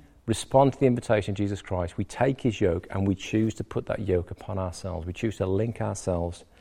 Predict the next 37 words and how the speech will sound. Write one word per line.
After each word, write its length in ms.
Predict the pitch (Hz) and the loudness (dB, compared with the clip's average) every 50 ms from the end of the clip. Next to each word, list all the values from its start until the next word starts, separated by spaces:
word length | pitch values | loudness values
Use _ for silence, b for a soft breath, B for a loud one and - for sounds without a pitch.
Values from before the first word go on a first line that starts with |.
| b b b b b b | b b b b b b
to 100 | b 98 | b -4
Jesus 400 | 92 95 98 92 92 90 90 - | 0 2 2 2 2 0 -2 -6
Christ. 580 | - - - 90 85 82 80 - - - - - - _ _ _ _ _ _ _ _ _ _ _ _ _ b b b b b b b b b b b b b b - _ _ - - - _ | -6 -6 -6 -4 -4 -6 -8 -12 -16 -20 -20 -20 -20 _ _ _ _ _ _ _ _ _ _ _ _ _ b b b b b b b b b b b b b b -20 _ _ -14 -14 -14 _
Jesus 300 | - - 131 151 139 - | 2 4 4 4 4 2
is 80 | 135 117 | 0 2
the 80 | 117 104 | 2 2
best 340 | - 127 127 120 - - | 2 2 0 0 -2 -6
teacher 460 | - - 117 117 113 - - 90 80 78 - | -2 0 0 0 0 -2 -6 -6 -6 -6 -6
you 100 | - 104 | -4 -2
will 100 | 98 92 | 0 0
ever 140 | 90 90 90 | 0 0 -2
find. 460 | 90 - 101 95 87 85 85 82 80 - | -4 -6 -6 -4 -4 -4 -6 -8 -6 -4
He's 160 | 110 107 98 | -6 -4 -2
the 80 | 107 | -4
best 480 | 92 - - 135 127 - - - - - - b b b b b | -4 -4 -4 -6 -6 -8 -12 -16 -16 -20 -20 b b b b b
life 460 | b 101 101 107 107 117 113 - - - | b 2 6 8 8 8 6 4 0 -2
guide 380 | 110 92 85 80 78 78 - - _ _ - | 0 0 0 -2 -6 -8 -12 -18 _ _ -6
you 120 | - 107 | -2 0
will 80 | 95 90 | 0 2
ever 140 | 90 92 85 | 0 0 -4
find. 440 | - - 95 87 85 82 85 82 b b b b b b b b | -6 -6 -6 -6 -6 -6 -8 -10 b b b b b b b b
He's 180 | b 120 110 | b 0 2
the 80 | - 110 | 4 6
best 240 | 135 131 - - - | 6 6 6 4 2
companion 720 | - 117 101 - - - 135 139 135 131 120 113 107 98 - b b b b b b b | 2 2 2 0 -2 -2 0 2 4 4 4 4 2 2 -2 b b b b b b b
for 140 | - - | -6 -2
the 120 | 104 107 101 | 0 0 2
journey 460 | 98 107 117 117 117 113 110 98 87 | 4 6 6 8 8 8 6 4 2
you 280 | 85 87 92 113 127 127 | 0 2 2 4 4 4
will 140 | 120 110 | 4 4
ever 160 | 101 95 98 95 | 4 2 2 0
find. 440 | - - 117 110 98 90 85 78 - b b b b b b | -2 -2 0 0 0 -2 -4 -6 -8 b b b b b b
He's 140 | b 120 110 | b 0 4
the 60 | 113 | 6
most 220 | 117 113 107 - | 6 6 6 4
qualified 720 | - - - - 135 139 151 131 - - 135 131 123 - | 0 -6 0 2 4 4 4 2 2 2 2 2 2 2
person 560 | - - 127 127 127 120 - - 92 85 78 | 0 0 2 2 2 0 -2 -4 -6 -6 -6